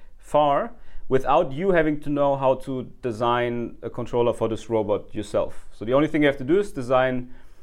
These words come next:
how do you represent the brain of the robot and what kind of fitness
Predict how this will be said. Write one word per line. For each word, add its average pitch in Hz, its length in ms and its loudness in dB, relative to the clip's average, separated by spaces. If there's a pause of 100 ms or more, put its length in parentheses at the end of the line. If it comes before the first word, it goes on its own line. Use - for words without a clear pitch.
(140)
how 131 80 6
do 131 100 2
you 127 80 2
represent 127 440 2
the 123 80 -2
brain 135 260 2
of 147 120 -2
the 160 80 -6
robot 160 360 0
and 120 240 -6
what 127 160 -2
kind 120 200 -2
of 117 80 -4
fitness - 640 -6